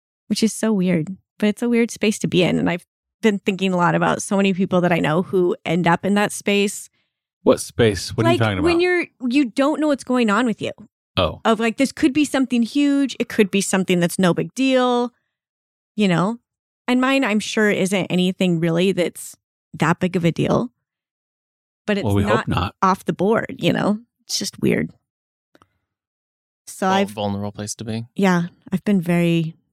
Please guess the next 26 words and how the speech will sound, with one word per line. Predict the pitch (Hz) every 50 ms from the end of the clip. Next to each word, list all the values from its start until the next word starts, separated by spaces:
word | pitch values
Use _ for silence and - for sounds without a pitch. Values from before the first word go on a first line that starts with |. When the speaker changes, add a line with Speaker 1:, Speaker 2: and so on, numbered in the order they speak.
| _ _ _ _ _ _ _ _ _ - -
Speaker 1:
unproductive, | 175 165 165 - - 165 - - 160 - - 185 180 -
I | 196 190
would | 196 202 196
say, | - - 214 208 214
but | 214 - -
I | 190 196 190
have | 190 214 220 - -
been | 233 214 196 185
resting, | 180 175 185 180 - - - 185 180 175 170
so | - - 165
that's | 170 165 165 - -
good. | - - - - - - - - _ _ _ _ _ _ _ _ _ _ -
Speaker 3:
Well, | 113 113 113
I'm | 113
glad | 110 120 120 110
you | 107
at | 87 95
least | 104 104 -
have | - 98 90 90 - - _ _ _ _ _ _ _ _ _ - -
some | - 113 107 98
answers | 87 87 92 98 104 104 107
and | 110 104 -
some | - 117 107 110 113 - -
Speaker 1:
Yeah. | 254 196 143
Speaker 3:
direction. | 101 98 107 - - 104 110 117 123 - -
Speaker 1:
Mm-hmm. | - 196 185 202 220 233